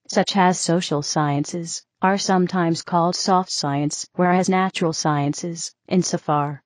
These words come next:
as emphasizing quantifiable data produced, tested,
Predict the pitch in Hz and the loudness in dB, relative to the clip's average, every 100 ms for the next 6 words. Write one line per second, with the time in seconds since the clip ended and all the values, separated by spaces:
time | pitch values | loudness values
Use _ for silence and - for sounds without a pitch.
0 | - 185 175 185 - 165 208 196 208 175 | -4 -2 0 0 0 0 2 2 2 0
1 | 160 180 180 190 - 156 160 165 156 147 | 0 0 0 -2 -2 -2 0 -2 -2 0
2 | 170 170 190 - 208 185 180 165 - - | 2 2 0 2 2 2 -2 -2 -6 -12
3 | _ - 254 165 - - 165 147 | _ 0 2 2 0 -6 -4 -6